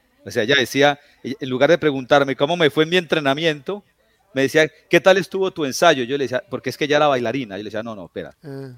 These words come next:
Speaker 1: Esto, esto no es así, mariposas de colores. No, no, esto, este deporte es duro". Por eso era criticado un poco el ciclismo para las mujeres, porque era un deporte muy, muy rudo para una mujer. No quiere decir que no lo pueda hacer. Claro, ahora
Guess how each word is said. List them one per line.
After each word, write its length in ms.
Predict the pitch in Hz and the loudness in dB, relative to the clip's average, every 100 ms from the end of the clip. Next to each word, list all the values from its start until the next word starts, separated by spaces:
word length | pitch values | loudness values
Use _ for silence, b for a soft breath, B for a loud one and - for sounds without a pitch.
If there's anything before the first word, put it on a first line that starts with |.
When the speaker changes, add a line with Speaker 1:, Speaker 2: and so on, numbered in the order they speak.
| - | -4
Speaker 1:
Esto, 440 | 143 - 147 147 - _ _ _ - _ - | -4 2 2 2 -8 _ _ _ -12 _ -8
esto 240 | 127 - 139 | -6 -2 2
no 80 | |
es 100 | 139 135 | 4 2
así, 880 | - 135 131 127 120 117 113 110 _ _ _ _ | 0 0 2 2 0 -2 -4 -8 _ _ _ _
mariposas 480 | 117 113 - 104 120 | 2 2 0 0 0
de 120 | 113 | 0
colores. 340 | 107 107 98 | 0 -2 -2
No, 140 | 92 87 | -4 -10
no, 100 | 80 | -12
esto, 160 | - 135 | -4 -2
este 260 | 117 - | -2 4
deporte 640 | 139 - 151 156 180 170 | 4 4 0 2 4 4
es 180 | 160 - | 4 0
duro". 340 | 127 135 - - b b - | -4 -2 -2 -8 b b 2
Por 160 | 139 151 | 8 8
eso 220 | 175 208 | 8 6
era 120 | 196 | 6
criticado 600 | 180 160 135 123 143 156 | 4 0 0 2 4 4
un 80 | 180 | 2
poco 480 | - 175 - 180 208 _ _ _ - | -6 -8 -6 -14 -16 _ _ _ -6
el 140 | 131 | -6
ciclismo 480 | - 123 123 120 151 | -4 -8 -8 -8 -6
para 180 | 127 107 | -4 -4
las 160 | 101 | -6
mujeres, 380 | 98 92 165 135 | -10 -2 0 0
porque 220 | 110 - | -4 -6
era 60 | 117 | -6
un 60 | 139 | -4
deporte 400 | 127 156 - 147 | -6 -6 -6 -10
muy, 300 | 151 135 135 _ _ - | -10 -12 -14 _ _ -10
muy 160 | 131 147 | -2 0
rudo 560 | 151 190 180 127 101 _ - | 2 4 4 2 -2 _ -2
para 180 | 113 | 0
una 160 | 123 147 | 0 -4
mujer. 380 | 131 156 151 98 _ _ | -6 0 2 0 _ _
No 80 | 113 | -10
quiere 200 | - 127 | 0 0
decir 140 | 113 113 | 0 -4
que 120 | 117 | -6
no 80 | 117 | -6
lo 100 | 110 | -6
pueda 220 | 117 107 | -4 -4
hacer. 320 | - 196 - _ _ _ _ _ | 0 -2 -2 _ _ _ _ _
Claro, 300 | 135 135 90 | 4 4 2
ahora 560 | 95 92 127 175 220 | -4 0 2 2 0